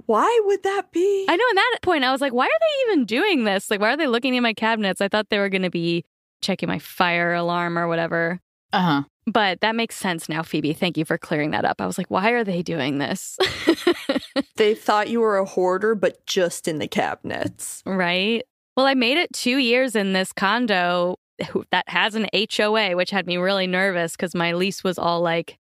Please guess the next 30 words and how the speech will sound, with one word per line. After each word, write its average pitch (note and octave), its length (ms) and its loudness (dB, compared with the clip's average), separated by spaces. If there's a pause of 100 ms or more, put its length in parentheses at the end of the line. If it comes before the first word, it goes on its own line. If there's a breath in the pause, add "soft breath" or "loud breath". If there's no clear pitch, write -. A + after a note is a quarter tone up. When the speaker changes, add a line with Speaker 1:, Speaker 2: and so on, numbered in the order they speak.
(200)
Speaker 2:
no F3+ 300 2
smoking F3+ 600 -2
of E3+ 200 -4
any G3+ 320 0
kind, E3+ 720 -2
nothing F#3 500 -2
in F#3+ 100 0
your F#3 120 0
apartment. F3 640 -2 (280)
So - 240 -2
I G#3+ 140 0 (240)
didn't B3+ 420 2
smoke F3+ 260 -2
in F3+ 80 -2
my E3+ 100 -2
apartment E3 460 -4
for E3 100 2
a D#3+ 100 2
while, E3 640 0 (120)
but E3 300 0 (520)
eventually F3+ 500 -4
that G#2 280 -2
kind E3 180 -2
of - 60 -8
faded - 520 -4
away. F3+ 600 -4 (420)
Speaker 3:
It E4+ 100 4
would F#4 120 4
be C4+ 120 2
pretty A3 520 0